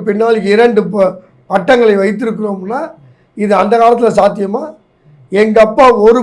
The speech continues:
பட்டம் வாங்குவதற்கு சிரமப்பட்டார். எங்க அப்பாவின்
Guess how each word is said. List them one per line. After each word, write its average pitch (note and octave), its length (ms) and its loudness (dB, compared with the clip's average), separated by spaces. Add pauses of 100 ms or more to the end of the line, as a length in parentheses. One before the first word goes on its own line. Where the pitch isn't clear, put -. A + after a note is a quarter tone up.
(100)
பட்டம் A#3 380 2
வாங்குவதற்கு A3 600 2
சிரமப்பட்டார். F#3 640 -4 (540)
எங்க G#3 140 2 (120)
அப்பாவின் C4+ 480 2